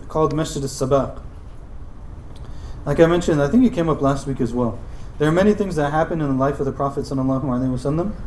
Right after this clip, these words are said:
Later on, they become masajid. So, uh, actually, it was the other week, like Masjid al-Fath, when they had, um, the Battle of the Trench.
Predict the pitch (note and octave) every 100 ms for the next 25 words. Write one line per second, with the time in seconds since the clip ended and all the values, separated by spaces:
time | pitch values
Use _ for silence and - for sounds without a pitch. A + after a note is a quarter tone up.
0 | - - - - - E3+ F#3 F3+ G3 D3+
1 | D3 D3+ C#3+ C3+ B2+ G#2+ G2 - - -
2 | - - - - - - - - - -
3 | - - - - - D3 C#3 C#3 C3+ B2+
4 | A#2+ - - - - - - - - -
5 | - - C3+ C3 B2+ B2 A#2+ A#2+ B2+ -
6 | - - - D3+ - E3 D3 C3+ C3+ B2+
7 | A#2+ A2+ C3 A#2+ D3 D3+ - C#3+ C3+ C3+
8 | C3 - - - - - - C#3 C#3+ C#3+
9 | D3+ C#3+ C3 C3+ B2+ B2 A#2 A2+ - -
10 | - - - - - - - - C3+ D3
11 | D3 C#3 A#2+ - D3+ C#3 -